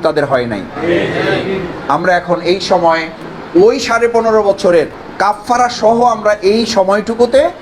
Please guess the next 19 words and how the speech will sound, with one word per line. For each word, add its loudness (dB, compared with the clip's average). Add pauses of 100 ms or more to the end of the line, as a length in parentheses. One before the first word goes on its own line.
(140)
আল্লাহর 2
প্রশংসা 0
করায় 2
আমাদের 2
সময় 0
আমরা 2
অতিবাহিত 2
করতে 0
চাই, 0
ইনশাআল্লাহ। 0 (1200)
এটা 0
কার 0
নির্দেশ? -2 (840)
না 0
জামাতের 0
আমিরের? 2 (1160)
না 2
মহানগরী 0
আমিরের? 0